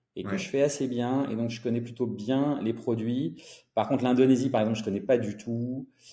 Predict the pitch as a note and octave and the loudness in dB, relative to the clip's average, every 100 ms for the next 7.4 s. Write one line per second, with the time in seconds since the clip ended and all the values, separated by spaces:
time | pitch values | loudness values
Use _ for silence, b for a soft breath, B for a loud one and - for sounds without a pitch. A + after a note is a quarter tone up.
0 | B - G2 F#2+ F#2+ F2+ F2+ F2+ - G2+ | B -8 -2 0 2 0 -2 -6 -6 -2
1 | F#2+ F2+ - F#2+ F#2+ F2+ E2 E2 E2 F#2 | -2 -4 -8 -8 -6 -4 -4 -8 -6 -2
2 | F#2+ E2 - E2 - D#2 G#2+ G2+ F#2+ A#2 | -2 -4 -8 -16 -18 -10 -6 -4 -6 -6
3 | A2+ G2+ G2 F#2+ F#2+ G2+ - B2+ A2+ A2+ | -4 -4 -4 -6 -6 -8 -6 -4 -2 -4
4 | A2 A2 A#2 A#2 G2+ G2 - - G#2 A2 | -6 -8 -8 -2 -2 -2 -8 -12 2 2
5 | A2 G2+ G2 G2 - G#2+ G#2+ F#2+ F#2+ - | 2 -4 -2 -4 -4 -8 -2 0 -2 0
6 | G2+ G#2 G2+ G#2 G#2 G#2 G2+ - G#2 G#2 | 0 0 0 0 -2 -2 -6 -4 -2 0
7 | G#2 G#2+ F#2+ F#2 | 0 0 -2 -4